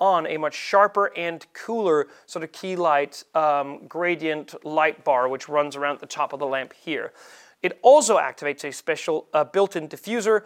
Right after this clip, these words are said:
which switches the modes and adjusts the light levels based on what it is sensing is happening. That's why there's this little circular cutout here in the middle that is essentially a sensor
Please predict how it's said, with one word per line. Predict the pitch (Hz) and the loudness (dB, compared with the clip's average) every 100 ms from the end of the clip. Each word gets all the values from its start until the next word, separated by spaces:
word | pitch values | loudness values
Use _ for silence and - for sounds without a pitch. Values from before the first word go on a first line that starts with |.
| - - | -6 -12
which | 170 - - | -10 -8 -6
switches | - 196 240 - 240 - | -6 -2 -2 -2 -4 -4
the | 185 | -4
modes | 165 160 160 - | 2 4 2 -2
and | 170 | -6
adjusts | 170 - 175 165 - - | -6 0 0 0 -4 -2
the | 170 | 0
light | 156 143 139 | 2 2 0
levels | 143 135 143 135 | -2 -2 -4 -4
based | - 151 151 | -4 -4 -6
on | - 147 143 | -6 -6 -6
what | 135 147 | -2 -2
it | 156 139 | -2 -10
is | 131 | -8
sensing | - 170 156 - 151 143 | -6 -6 -6 -8 -10 -10
is | 143 | -12
happening. | - 131 - 120 123 - - - | -6 -8 -8 -16 -18 -20 -18 -10
That's | 151 | -6
why | 156 151 | 0 0
there's | 143 143 - | 0 -6 -10
this | 143 - | -16 -14
little | 160 165 160 151 | -10 -8 -8 -10
circular | - 170 - 165 143 | -8 -8 -6 -6 -6
cutout | 135 143 139 135 | -4 -2 0 0
here | - 143 | -2 -6
in | 143 | -6
the | 139 | -6
middle | 160 151 151 - - _ | -4 -4 -6 -8 -20 _
that | 151 | -4
is | 139 | -4
essentially | 135 139 131 151 143 | -10 -10 -10 -8 -8
a | - | -8
sensor | - 170 156 165 156 | -4 -4 -2 0 -2